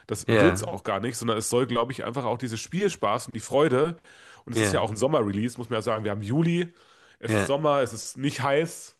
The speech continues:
Speaker 1: <laughs> es ist ein normaler deutscher Sommer, muss man sagen, eigentlich,
Speaker 2: Ja.
Speaker 1: wie er früher mal war. Nicht zu heiß, nicht zu, nicht, nicht zu kalt, sondern eigentlich so mittel, bisschen Regen und so weiter.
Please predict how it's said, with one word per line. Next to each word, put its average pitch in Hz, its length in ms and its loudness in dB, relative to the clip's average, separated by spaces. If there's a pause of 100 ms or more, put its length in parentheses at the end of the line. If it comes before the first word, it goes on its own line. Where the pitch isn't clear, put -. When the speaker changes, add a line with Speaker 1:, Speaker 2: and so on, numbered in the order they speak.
Speaker 1:
<laughs> - 400 -8
es 135 140 0
ist - 160 -4
ein 135 60 -6
normaler 147 460 4
deutscher 147 420 4
Sommer, 127 440 0
muss 143 140 -10
man 147 140 -2
sagen, 143 440 -2
eigentlich, 127 540 0
Speaker 2:
Ja. - 20 2
Speaker 1:
wie 127 80 2
er 117 80 4
früher 151 300 0
mal 98 200 0
war. 117 280 -4 (300)
Nicht 131 200 -8
zu 123 160 -2
heiß, 139 360 -2
nicht 127 200 -10
zu, 113 280 -4 (460)
nicht, - 260 -6
nicht 123 160 -10
zu 120 100 -8
kalt, 123 360 -2
sondern 120 200 -2
eigentlich 117 260 -4
so 113 280 -2
mittel, 151 320 -4
bisschen 117 300 -8
Regen 143 420 -4
und 127 200 -12
so 127 120 -4
weiter. 117 440 0